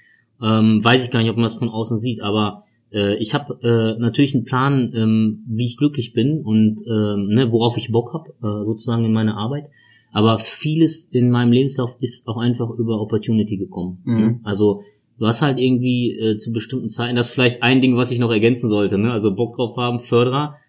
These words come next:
Speaker 1: Und dann gibt's auch immer Zeitfenster, wo bestimmte Sachen, äh, offen sind und nicht, ne?
Speaker 2: Ja.
Speaker 1: Und, ähm, ich hab irgendwie immer, ähm, das Gefühl gehabt, dass sich da was auftut und dann wusste ich, dass ich das machen muss.
Speaker 2: Mhm.
Speaker 1: Ne? So, also ganz ehrlich, den zehn, zwanzig Jahresplan hab ich nicht,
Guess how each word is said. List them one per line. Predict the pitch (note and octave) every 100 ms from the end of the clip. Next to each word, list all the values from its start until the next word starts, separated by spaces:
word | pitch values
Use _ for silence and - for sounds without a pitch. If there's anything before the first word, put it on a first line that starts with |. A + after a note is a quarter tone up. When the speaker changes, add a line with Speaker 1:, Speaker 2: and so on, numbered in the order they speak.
| _ -
Speaker 1:
Und |
dann | G#2
gibt's | A#2 A#2+
auch | A#2+
immer | B2 A#2
Zeitfenster, | B2 A#2 - B2+ B2+ A2+
wo | A2+
bestimmte | A2+ - B2+ A#2+
Sachen, | A2 A#2+ A#2+ A#2
äh, | A2 G#2+
offen | G#2+ A2 B2+
sind | A#2 B2+ B2
und | A2 G#2+
nicht, | A2 A2
ne? | F#2+ A#2 - - -
Speaker 2:
Ja. | G2+ -
Speaker 1:
Und, | G#2+ G#2+ A2 G#2+ -
ähm, | G#2+ G#2 G#2 G#2 G2+ F#2+ -
ich | G#2+
hab | -
irgendwie | C#3 C3+ B2+ B2+
immer, | B2+ B2 A#2+ A2+ - A2+
ähm, | A2 A2 G#2+
das | A2+ -
Gefühl | A#2 C#3
gehabt, | B2 A2+ A2+ -
dass | A2+ G#2+ - -
sich | - A#2
da | A#2
was | G#2
auftut | A2+ A#2+ - C3 A#2+
und | A2 G2+
dann | A2 A2+ G#2+
wusste | A2+ -
ich, |
dass | - G#2+
ich | A2
das | G2+
machen | G2+ G2
muss. | F#2 F2+ - _
Speaker 2:
Mhm. | - A#2 A2+ A#2+
Speaker 1:
Ne? | F#3 G3+ - _ _ _ _
So, | - F#2+ F#2+ F#2
also | F#2 G#2 G#2 G2 - -
ganz | G#2 G2
ehrlich, | A2+ G#2+ - - _
den | - G2
zehn, | G2 A2
zwanzig | A2 A2 G2+
Jahresplan | G#2 G#2+ B2 G#2+
hab | A2
ich | G2+
nicht, | G2 - -